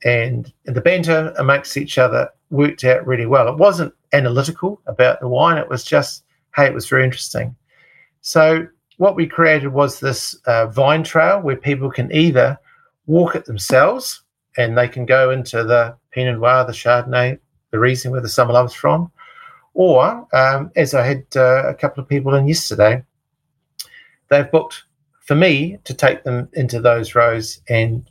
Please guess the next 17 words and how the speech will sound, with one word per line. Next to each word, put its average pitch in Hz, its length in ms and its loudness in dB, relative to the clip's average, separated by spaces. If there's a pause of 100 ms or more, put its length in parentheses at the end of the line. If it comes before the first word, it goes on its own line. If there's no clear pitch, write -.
and 117 140 -2
to - 40 -14
talk - 220 -4
about 110 260 4
it. - 160 -4 (520)
And 139 160 -2
so 170 200 4
what's, - 440 -2 (180)
what's 175 220 0
come 147 240 0
out 165 160 4
of 123 80 -2
it 131 180 0
is 131 280 -6 (520)
people 151 240 2 (100)
who, 135 220 -6 (100)
who 127 400 2